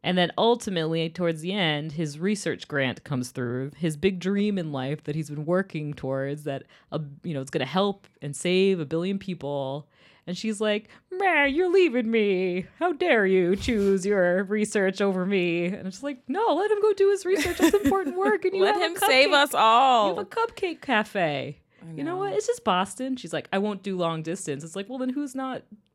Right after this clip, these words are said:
Speaker 1: putting the time and effort into this? Like, who doesn't really want this?
Speaker 2: Come
Speaker 1: Anyway,
Speaker 2: on, Maddie.
Speaker 1: I got a little sassy about it.
Speaker 2: What's
Speaker 1: I got
Speaker 2: her
Speaker 1: a little
Speaker 2: name?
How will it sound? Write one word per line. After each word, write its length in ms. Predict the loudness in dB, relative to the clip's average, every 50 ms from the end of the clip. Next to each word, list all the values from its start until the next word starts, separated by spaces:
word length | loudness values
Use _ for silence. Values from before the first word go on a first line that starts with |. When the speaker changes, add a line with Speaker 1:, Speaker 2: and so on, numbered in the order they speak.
| -20 -12
Speaker 1:
putting 220 | -12 -8 -6 -6
the 60 | -6
time 300 | -6 -6 -4 -4 -2 -2
and 80 | -2 -2
effort 260 | -2 -2 -2 -2 -2
into 180 | -2 -2 -2 -2
this? 340 | -2 -2 -4 -4 -8 -12 -10 -6
Like, 160 | -6 -6 -2
who 80 | -2 -4
doesn't 240 | -4 -2 -6 -6 -4
really 200 | -2 -2 -2 -2
want 260 | -2 -2 -4 -6 -6
this? 420 | -6 -6 -6 -4 -6 -6 -8 -8 -10 _ _ -18 -16 -16 -18 _ _ _ _ _ _ _
Speaker 2:
Come 240 | -12 -10 -6 -4 0
Speaker 1:
Anyway, 60 | 0
Speaker 2:
on, 200 | 0 0 0 0
Maddie. 360 | 0 2 2 2 2 2 2 2
Speaker 1:
I 40 | 2
got 100 | 2 2
a 20 | 2
little 160 | 0 -2 -4
sassy 460 | -4 -4 -4 -4 -4 -6 -6 -8 -8 -8
about 320 | -8 -8 -8 -6 -6 -2
it. 40 | -2
Speaker 2:
What's 140 | -2 -2 0
Speaker 1:
I 40 | 0
got 80 | 0 0
Speaker 2:
her 60 | 0
Speaker 1:
a 40 | 0
little 240 | 0 -2 -2 -2 -4
Speaker 2:
name? 100 | -6